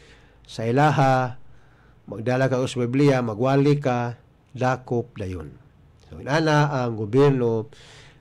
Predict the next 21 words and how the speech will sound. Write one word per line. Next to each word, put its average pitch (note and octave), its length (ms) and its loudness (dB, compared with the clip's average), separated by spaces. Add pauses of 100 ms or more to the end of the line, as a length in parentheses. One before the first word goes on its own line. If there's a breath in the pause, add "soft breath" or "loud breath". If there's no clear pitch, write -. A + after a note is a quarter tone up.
gaway B2 320 2
Ginoo, A#2 640 0
kumpara A#2+ 560 -2
sa - 80 -8
gobyerno A#2 720 0 (400)
na A#2 160 -2
dunay G#2+ 720 -2
Ginoo. F2+ 320 -14 (440)
Ha? D#3 280 0 (600 loud breath)
Pero A2+ 120 -6
salamat C3+ 480 0
sa D3 80 0
Ginoo, F#3+ 240 4
may F#3 200 2
kalon, F3 360 4
kahilaan. D#3 600 4 (3000 loud breath)
Nga B2 140 -2 (100)
gitagaan C3 400 4
ta C#3 80 2
niya C3 160 2
gasa, C3 440 0